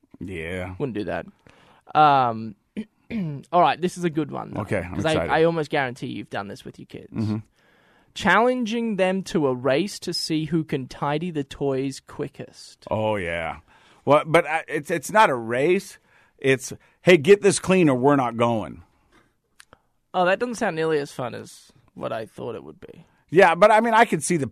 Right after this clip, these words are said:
Speaker 1: I could see it working both ways. But it's like, "Hey, we're gonna go to the water park, but if you don't clean this house, we're not going."
Speaker 2: Huh.
Speaker 1: Boom, house is clean.
Speaker 2: Huh. Like, if they left toys in the front yard or backyard and you want it cleaned, I remember Mum and Dad going, like,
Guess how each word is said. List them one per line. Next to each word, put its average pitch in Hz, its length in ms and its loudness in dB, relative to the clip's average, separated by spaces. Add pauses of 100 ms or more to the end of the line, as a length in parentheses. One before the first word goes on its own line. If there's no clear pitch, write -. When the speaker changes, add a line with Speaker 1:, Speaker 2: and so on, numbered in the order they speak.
Speaker 1:
I 175 140 6
could 131 200 -4
see 135 120 -2
it 113 80 -2
working 113 300 -2
both 101 200 -2
ways. 113 420 0
But 127 140 -2
it's 117 120 -6
like, 120 160 -2 (200)
"Hey, 165 160 2
we're 151 140 2
gonna 165 140 4
go 143 80 6
to 135 60 4
the 127 60 -2
water 160 240 4
park, 92 300 -4 (160)
but 135 80 2
if - 100 -4
you 175 80 2
don't 170 120 2
clean 160 180 0
this 127 160 -4
house, 175 260 4
we're 147 140 2
not 113 220 2
going." 139 360 2 (240)
Speaker 2:
Huh. 139 160 -6
Speaker 1:
Boom, 165 420 8
house 117 280 -6
is 101 80 -20
clean. 131 320 -14 (100)
Speaker 2:
Huh. 123 200 -10 (1600)
Like, 165 140 -4
if 156 80 -10
they 175 120 2
left 180 260 -2
toys 147 640 -4
in 139 120 -14
the 135 80 -10
front 135 220 -4
yard 127 240 0
or 120 60 -6
backyard 123 540 -2
and 117 140 -12
you 123 80 -10
want 127 160 -6
it - 100 -16
cleaned, 120 560 -12
I 147 100 -2
remember 151 360 -4
Mum 127 220 -6
and 123 100 -12
Dad 117 260 -6
going, 113 360 -6
like, 101 280 -10